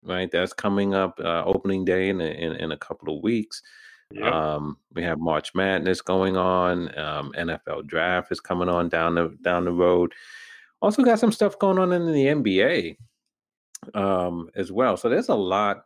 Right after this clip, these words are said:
Speaker 1: there's a lot going on. And, um, you know, something, uh, that, y-,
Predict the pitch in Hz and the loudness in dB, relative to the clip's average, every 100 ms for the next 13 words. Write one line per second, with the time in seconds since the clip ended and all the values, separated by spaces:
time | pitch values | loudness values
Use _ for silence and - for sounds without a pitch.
0 | 113 135 104 87 87 95 90 92 90 85 | -6 -4 -2 -2 -2 -2 -4 -4 -2 -2
1 | 95 87 82 80 82 82 82 82 _ _ | -2 -2 -4 -6 -4 -4 -4 -8 _ _
2 | _ _ _ _ _ - 123 117 104 - | _ _ _ _ _ -2 0 2 0 -4
3 | - 208 226 135 113 104 104 101 101 98 | -4 -4 0 0 2 0 0 0 0 0
4 | - 104 | -4 -18